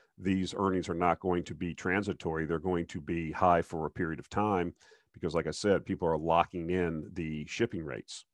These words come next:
and for multiple years, and that's gonna translate to higher cash flows and earnings.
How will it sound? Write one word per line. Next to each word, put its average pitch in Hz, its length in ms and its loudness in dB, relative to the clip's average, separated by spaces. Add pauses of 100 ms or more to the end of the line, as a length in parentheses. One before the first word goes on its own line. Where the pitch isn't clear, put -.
(760)
and 78 260 -4
for 80 320 -4
multiple 82 380 -4
years, 78 560 -4
and 80 120 -8
that's 80 180 -4
gonna 85 140 -4
translate 82 580 -2
to 78 160 -6
higher 82 260 2
cash 82 320 -2
flows 80 540 -6
and 78 160 -8
earnings. 76 480 -4